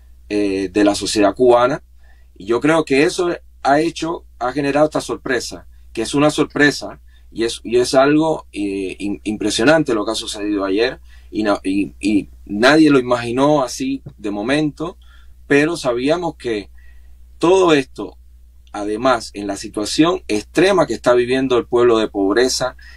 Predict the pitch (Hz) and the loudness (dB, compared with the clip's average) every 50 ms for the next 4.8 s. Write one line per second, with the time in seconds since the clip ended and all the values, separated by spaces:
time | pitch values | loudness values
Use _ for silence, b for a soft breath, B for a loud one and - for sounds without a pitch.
0 | B B - 101 107 - 113 101 113 110 - 147 160 175 170 143 123 - - 135 | B B -4 -4 -2 -2 0 0 0 2 2 2 2 4 2 0 0 0 2 2
1 | 135 147 156 156 143 - 104 - - 120 117 120 120 123 127 131 139 131 120 117 | 2 4 4 2 0 -2 -4 0 0 2 2 2 2 2 0 2 2 2 2 2
2 | - 113 101 107 117 139 156 175 165 147 127 110 107 101 - - 101 107 110 113 | 2 0 -2 0 2 4 4 4 2 0 0 0 -2 -2 -4 -4 -6 -4 -4 -4
3 | 110 101 - 101 101 - b b b b b b b 98 98 107 139 151 156 151 | -6 -8 -12 -16 -20 -20 b b b b b b b -4 0 2 0 0 2 2
4 | 143 127 - - 131 139 139 135 120 123 139 156 160 151 143 - | 0 0 4 4 2 4 4 2 2 2 2 4 2 2 0 0